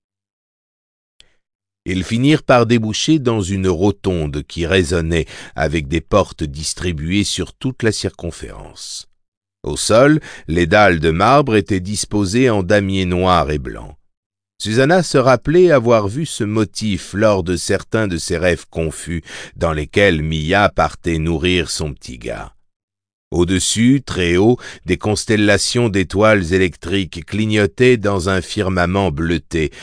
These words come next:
à présent tout craquelé de fissures. Cet endroit lui évoquait le berceau de Lud, et plus encore,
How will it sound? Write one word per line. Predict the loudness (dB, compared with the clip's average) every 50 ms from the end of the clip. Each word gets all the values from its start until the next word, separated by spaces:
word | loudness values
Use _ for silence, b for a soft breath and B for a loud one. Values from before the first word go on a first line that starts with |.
| B B B -2
à | -2 0 0
présent | 0 -2 -2 0 0 2 2 2 2 0 -6 -12 _
tout | -6 -6
craquelé | -6 -6 -2 -2 -2 -2 -2 -2 0 0 2 2
de | 0
fissures. | -4 -6 -10 -10 -8 -10 -10 -10 -12 -16 -18 -20 -20 _ _ _ _ _ _ _ _ _ _ _ _ _ _ _ _ _ _ _ _
Cet | -8 -6 -6 0 2 2
endroit | 2 4 4 6 6 6 6 4
lui | 4 4 2
évoquait | 4 4 2 0 0 0 0 0 0 2
le | 0 0 0
berceau | 0 0 0 0 -2 -4 -4 -2 -2 -2
de | -2 -4
Lud, | -6 -8 -8 -8 -8 -8 -10 -12 -16 -18 -18 -20 -20 _ _ _ _ _ _ _ _ B B B
et | -2 -2 -2 -2 -4
plus | -10 -6 -6 -6 -4 -6 -8
encore, | -10 -10 -8 -4 -2 -2 -2 -2 -6 -10